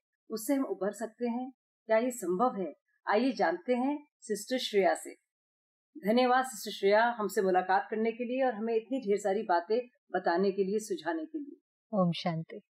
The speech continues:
Speaker 1: कभी-कभी हमारी जिंदगी में कुछ ऐसी चीजें होती हैं, कुछ ऐसे पल होते हैं, गुजरे हुए पल, बहुत अतीत में, वो हम इसे भुला नहीं पाते।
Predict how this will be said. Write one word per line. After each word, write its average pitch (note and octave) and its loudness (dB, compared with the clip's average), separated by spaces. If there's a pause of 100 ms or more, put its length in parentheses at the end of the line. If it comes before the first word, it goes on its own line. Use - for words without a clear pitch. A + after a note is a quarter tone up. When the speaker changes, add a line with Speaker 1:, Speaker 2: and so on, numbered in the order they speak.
(800)
Speaker 1:
कभी-कभी D4+ 4
हमारी D4+ 4
जिंदगी B3 2
में D4+ 6
कुछ C4+ -2
ऐसी A#3 -2
चीजें A3+ -4
होती G#3 -2
हैं, A3 0
कुछ A3 -10
ऐसे A#3 2
पल G#3+ 0
होते G3 -2
हैं, G#3+ -2 (640)
गुजरे A3+ 2
हुए A#3 4
पल, D#3+ -2 (120)
बहुत A#3+ -2
अतीत G#3+ -2
में, F3+ 0 (320)
वो B3+ 2
हम C#4 4
इसे D#4 0
भुला G3+ 2
नहीं F#3+ 2
पाते। F3 -6